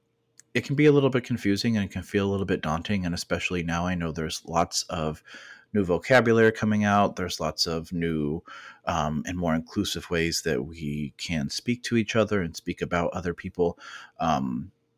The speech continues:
and believe me, I know that that stuff can be confusing because a lot of times, even for me, myself,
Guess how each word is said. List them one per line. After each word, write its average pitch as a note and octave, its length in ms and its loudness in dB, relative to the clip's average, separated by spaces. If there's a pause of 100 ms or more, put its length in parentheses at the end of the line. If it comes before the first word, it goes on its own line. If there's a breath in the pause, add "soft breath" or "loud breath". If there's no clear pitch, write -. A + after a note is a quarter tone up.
(180)
and A#2 120 4
believe G#2+ 420 4
me, C#3 280 4
I G#2+ 240 4
know G2+ 360 6
that F2+ 280 -2
that E2+ 300 0
stuff - 320 -4
can E2+ 160 -12
be E2 160 -8
confusing E2 600 -6
because E2+ 360 -6
a - 40 -4
lot D2 300 -2
of E2+ 120 -8
times, G2 440 -2
even E2 300 -6
for D#2 160 -8
me, E2 200 0
myself, D2+ 640 -2